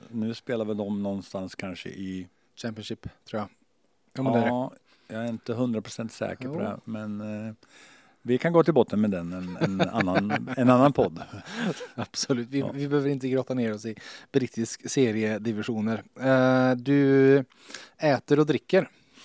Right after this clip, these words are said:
Speaker 1: Ja, men nej, men jag äter, eh, jag äter allt.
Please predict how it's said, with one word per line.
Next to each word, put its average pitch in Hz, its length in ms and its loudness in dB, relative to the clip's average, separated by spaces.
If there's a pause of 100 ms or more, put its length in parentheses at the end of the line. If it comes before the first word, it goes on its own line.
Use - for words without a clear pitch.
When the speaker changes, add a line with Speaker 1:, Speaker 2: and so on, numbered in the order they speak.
(1000)
Speaker 1:
Ja, 123 200 6
men 120 80 4
nej, 117 120 4
men 120 120 6
jag 117 240 4
äter, 98 360 -6
eh, 92 580 -4 (960)
jag 104 260 -8
äter - 220 -14
allt. 80 560 -14